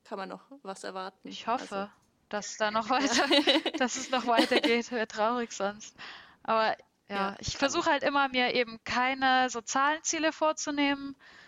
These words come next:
Speaker 2: weil ich find, sonst, ja, sonst versucht man mal ein bisschen, bisschen zu viel und liegt dann, also schafft's dann am Ende halt nicht, ähm, einfach,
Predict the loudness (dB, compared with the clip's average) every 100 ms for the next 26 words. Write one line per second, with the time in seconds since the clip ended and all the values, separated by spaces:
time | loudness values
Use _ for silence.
0 | _ _ 0 2 2 0 0 -4 -2 -2
1 | -4 -8 -12 _ _ _ _ _ _ _
2 | _ _ 0 0 0 -2 -4 -8 -18 -14
3 | -8 -6 -6 -2 -2 0 -2 -2 -6 -2
4 | -4 -4 -8 -18 _ _ -4 -2 -4 -6
5 | -12 -10 -8 0 4 4 4 -2 -6 -14
6 | -16 -20 _ _ _ -20 -10 -6 -2 0
7 | 0 -2 -4 -4 0 -2 -2 -2 0 0
8 | 0 0 0 2 0 0 0 2 0 -2
9 | 0 -2 0 -2 -4